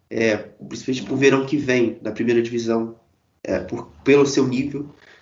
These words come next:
apresentado, até mesmo nesses momentos difíceis da primeira divisão que o Schalke viveu na temporada passada.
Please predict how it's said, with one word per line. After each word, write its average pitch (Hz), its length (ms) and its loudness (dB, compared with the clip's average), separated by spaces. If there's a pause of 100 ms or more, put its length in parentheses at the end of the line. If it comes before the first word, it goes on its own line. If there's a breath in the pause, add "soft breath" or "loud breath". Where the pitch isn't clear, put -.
(300 soft breath)
apresentado, 120 640 2
até 139 120 0
mesmo 139 260 4
nesses 127 200 0
momentos 131 360 2
difíceis 143 580 -2
da 127 100 -2
primeira 120 400 2
divisão 113 400 -2
que - 60 -4
o 110 40 -4
Schalke 113 340 -2
viveu 110 280 -2
na 107 80 -2
temporada 104 420 -2
passada. 104 540 0